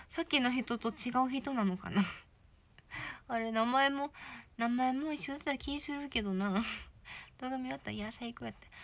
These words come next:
マジか、いいな。見、見たいな、見たいな。早く見よう、後で。ようわからんが、今日も可愛いな。<laughs> 可愛いな。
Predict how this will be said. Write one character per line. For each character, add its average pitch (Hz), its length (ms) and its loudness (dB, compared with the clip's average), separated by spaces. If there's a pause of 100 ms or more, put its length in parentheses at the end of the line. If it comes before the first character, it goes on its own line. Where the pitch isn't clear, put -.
(160)
マ 285 100 6
ジ 277 160 4
か、 196 200 4
い 226 100 2
い 233 40 0
な。 196 380 4
見、 196 300 0
見 202 160 -4
た 208 120 0
い 190 100 2
な、 170 180 0
見 185 160 -2
た 196 100 -2
い 170 80 0
な。 160 120 -4
早 185 180 0
く 170 100 -8
見 165 100 -2
よ 165 140 -4 (100)
う、 190 40 -4
後 190 200 -8
で。 - 180 -8 (400)
よ 240 80 -2
う - 20 0
わ 233 80 0
か 208 160 -4
ら 214 140 0
ん 214 60 -4
が、 185 80 0
今 220 200 -6
日 226 60 -4
も 196 60 -2
可 240 180 -4
愛 294 180 -2
い - 20 -6
な。 262 240 -4 (680)
<laughs> - 720 -8
可 240 140 -6
愛 302 160 -8
い 254 40 -8
な。 247 140 -10